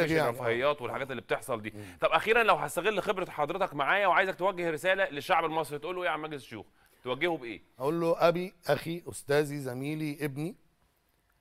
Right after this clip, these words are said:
Speaker 2: عليك أن تمارس حقك الدستوري في الانتخاب.
Speaker 1: مم.
Speaker 2: لا تتأثر بالصوت العالي.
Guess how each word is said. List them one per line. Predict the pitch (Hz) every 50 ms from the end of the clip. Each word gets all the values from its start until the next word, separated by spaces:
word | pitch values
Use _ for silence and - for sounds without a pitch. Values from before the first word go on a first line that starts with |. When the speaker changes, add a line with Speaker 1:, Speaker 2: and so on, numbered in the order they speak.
| _ _ _ -
Speaker 2:
عليك | - 113 131 156 190 - - 175
أن | 147 147 131
تمارس | - 156 151 170 175 156 -
حقك | - 185 156 - - 120 -
الدستوري | 143 131 120 - - - - 165 160 135
في | 123 -
الانتخاب. | 120 107 98 95 - - - 98 87 - _ _ _ _
Speaker 1:
مم. | 92 92 82 - _ _ _ _ _
Speaker 2:
لا | 123 147 180 196
تتأثر | - 175 160 - 170 156 147 170 170 - - - 180 175 170 170 - - _ -
بالصوت | 123 113 - - 160 160 - 160
العالي. | 135 117 107 104 98 -